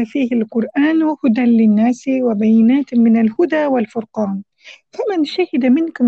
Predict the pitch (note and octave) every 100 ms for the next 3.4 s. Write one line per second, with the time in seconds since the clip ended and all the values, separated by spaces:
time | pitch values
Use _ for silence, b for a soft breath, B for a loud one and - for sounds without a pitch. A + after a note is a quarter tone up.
0 | A3 - D4+ D#4 - F4 F4 _ - A#3+
1 | A3 G#3+ A#3+ - _ _ _ b b -
2 | C#4 G#4 G4 - G4+ G#4 D#4+ B3+ D4 F4+
3 | D4 B3+ A#3+ B3+